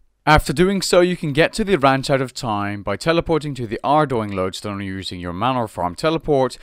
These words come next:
going up the stairs inside the farming guild and using the tree to teleport to the island. Much like the player-owned farm or manor farm, you also have pens at the dinosaur farm or ranch.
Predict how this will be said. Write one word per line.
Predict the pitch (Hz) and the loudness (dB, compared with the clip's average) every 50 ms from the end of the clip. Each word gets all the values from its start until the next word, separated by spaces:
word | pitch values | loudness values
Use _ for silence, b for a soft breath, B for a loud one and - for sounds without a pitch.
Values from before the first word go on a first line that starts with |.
| B B B B | B B B B
going | - 175 190 202 | 0 0 0 2
up | 196 170 - - | 0 -2 -4 -4
the | 131 131 | -8 -10
stairs | - - - 123 110 104 104 104 98 - | -8 -6 -4 -2 -2 -2 -2 -4 -6 -8
inside | - 104 101 92 - 104 95 90 | -10 -12 -12 -8 -6 -6 -6 -6
the | 80 92 | -6 -8
farming | - - 147 160 160 151 143 120 | -6 -2 -2 0 0 -2 -4 -6
guild | 107 113 107 101 98 - - | -6 -6 -6 -6 -6 -8 -8
and | 113 120 117 | -8 -6 -6
using | 113 101 98 104 101 92 | -6 -6 -6 -8 -10 -10
the | 98 | -10
tree | - - - 156 147 139 | -8 -6 -4 -4 -4 -4
to | - - | -6 -10
teleport | - - 104 92 90 - 101 92 - | -10 -8 -8 -6 -6 -6 -8 -8 -8
to | - 98 85 | -10 -10 -8
the | 92 76 | -6 -4
island. | - 107 113 107 95 87 78 71 69 67 - - - _ _ _ _ _ _ _ _ _ _ _ _ _ _ _ _ _ _ _ _ _ _ _ _ _ | -2 -2 -2 -4 -4 -6 -10 -12 -14 -18 -20 -20 -20 _ _ _ _ _ _ _ _ _ _ _ _ _ _ _ _ _ _ _ _ _ _ _ _ _
Much | - 151 185 196 - - | 0 2 2 2 2 0
like | 196 196 190 180 - | 0 0 0 2 0
the | 160 - | -2 -2
player-owned | - - - 135 131 131 127 104 87 104 101 95 | -2 -2 -2 0 2 2 2 2 0 -2 -4 -8
farm | - - - - 143 139 123 117 110 104 | -14 -10 -4 0 2 4 4 2 2 -2
or | 80 87 85 | -4 -6 -6
manor | 80 90 113 143 165 156 135 117 | -4 -2 0 0 2 2 0 -2
farm, | 98 - - 110 98 101 104 101 104 | -2 -6 -4 -2 -2 0 -2 -2 -4
you | 107 120 | -6 -6
also | - 139 160 175 165 - 180 170 | -2 -2 -2 0 0 0 0 0
have | 131 107 104 101 95 - | 0 0 -2 -4 -6 -8
pens | - 110 98 87 85 87 85 98 | -8 -6 -6 -6 -6 -8 -8 -8
at | - - | -10 -10
the | - 87 | -10 -14
dinosaur | - - 135 131 135 123 113 95 - - 80 | -6 -2 0 0 0 -2 -4 -6 -8 -10 -12
farm | 73 - - 82 78 78 80 - - | -12 -12 -10 -6 -6 -6 -6 -6 -8
or | 73 73 69 71 | -10 -12 -12 -10
ranch. | 73 92 123 113 90 73 - - - - - - | -6 -4 -2 -2 -2 -4 -8 -10 -10 -10 -10 -12